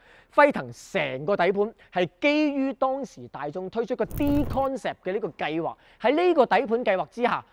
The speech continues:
有啲咩車呢？嗱，而家大家要攞出筆記簿出嚟記啦吓，我再講一次，輝騰唔係同A八同平台，佢同乜嘢車同平台呢？Continental G T，冇錯啦，佢係一部賓利嚟㗎。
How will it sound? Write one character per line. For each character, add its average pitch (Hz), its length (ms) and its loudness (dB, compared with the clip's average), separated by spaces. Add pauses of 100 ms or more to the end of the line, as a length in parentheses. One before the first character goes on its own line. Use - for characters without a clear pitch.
(140)
有 180 120 2 (140)
啲 262 160 2
咩 254 220 2
車 208 180 -4
呢？ 214 100 -6 (200)
嗱， 139 140 -4 (120)
而 139 60 -8
家 233 240 4 (500)
大 151 100 2
家 202 200 8
要 196 120 4
攞 175 140 6
出 - 120 0
筆 208 120 2
記 165 140 2
簿 170 120 0
出 208 100 0
嚟 135 200 -2
記 160 160 0
啦 160 140 0
吓， 175 240 0
我 170 100 -2
再 160 140 -2
講 160 280 -2
一 185 40 -2
次， 156 200 -4 (320)
輝 214 200 0
騰 147 260 -4
唔 123 220 -12
係 139 180 -6
同 139 160 -12
A 208 160 -4
八 156 120 -4
同 127 220 -16
平 120 160 -14
台， 117 120 -16
佢 185 120 -4
同 151 220 -6
乜 220 80 -4
嘢 190 160 -2
車 202 140 0
同 165 100 -4
平 151 140 -6
台 147 160 -8
呢？ 220 120 -4 (460)
Continental 247 760 6
G 247 240 0
T， 226 280 0 (120)
冇 143 300 -2
錯 185 220 0
啦， 180 80 -4
佢 170 200 -2
係 202 40 2
一 - 20 4
部 175 340 0 (680)
賓 202 240 2
利 160 160 0
嚟 139 160 -2
㗎。 135 120 -6